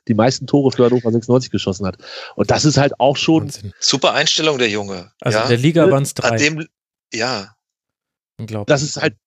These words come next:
Speaker 1: das ist schon, das ist schon eine unfassbare Geschichte eigentlich. Und es ist derjenige, der immer wieder als positives Beispiel herangezogen wurde, wenn es darum ging, wer haut sich denn eigentlich da noch rein? Wer
Speaker 3: Das
Speaker 1: hat
Speaker 3: tut
Speaker 1: da
Speaker 3: er.
Speaker 1: noch Bock? Ne? Also wir, wir hatten eben gerade angesprochen,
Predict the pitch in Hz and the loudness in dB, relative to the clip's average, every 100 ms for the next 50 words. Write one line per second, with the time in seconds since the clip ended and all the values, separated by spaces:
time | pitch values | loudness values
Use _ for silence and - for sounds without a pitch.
0 | _ 127 131 156 175 156 143 139 170 156 | _ -4 -2 0 2 2 0 0 0 2
1 | 175 208 175 156 147 151 139 - 180 - | 2 2 0 2 2 2 0 -2 -2 -2
2 | 127 143 151 139 - - _ 131 - 151 | 0 0 2 0 0 -12 _ -2 2 2
3 | 175 170 165 156 196 - _ 139 131 160 | 2 0 0 2 0 -4 _ 2 2 2
4 | 190 202 165 165 175 - 135 - 165 165 | 2 0 0 -2 0 0 -2 0 -2 -2
5 | 156 139 127 123 165 - 123 104 107 110 | -4 -4 0 2 2 2 2 2 0 -4
6 | - 113 110 117 131 120 135 143 123 123 | 0 0 2 2 4 4 2 2 2 0
7 | 131 123 147 - _ - 127 127 160 151 | 0 -4 -6 -10 _ -2 0 2 0 -4
8 | - 139 - 143 131 127 120 110 113 104 | -2 -2 0 -4 0 0 0 -2 -2 -4
9 | 92 _ 120 - 143 131 131 123 - 127 | -8 _ 0 2 -2 -2 -2 -2 -6 -8
10 | - - - - 151 127 135 139 147 143 | -8 -20 -14 0 2 4 4 2 2 0
11 | - - 151 165 151 _ - 147 131 127 | 0 -4 -8 -8 -12 _ -2 -2 2 2
12 | 135 143 143 - 135 131 127 | 2 0 -6 -2 -2 -2 -6